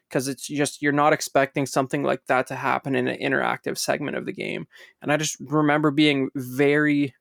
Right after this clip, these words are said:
impressed by little, I mean, technically, it's probably not an amazing achievement, but just the way it was presented,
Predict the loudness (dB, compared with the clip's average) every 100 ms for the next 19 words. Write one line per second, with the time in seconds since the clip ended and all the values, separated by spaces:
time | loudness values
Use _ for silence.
0 | _ -6 -2 0 0 2 2 2 2 2
1 | 2 -2 _ _ -2 4 4 2 -2 -2
2 | 0 0 -2 -2 -2 2 4 2 -2 -2
3 | -4 _ _ _ _ -4 2 4 4 0
4 | -4 -2 -2 -2 -2 -4 -4 0 2 4
5 | 4 4 0 0 -2 0 -2 0 -2 -2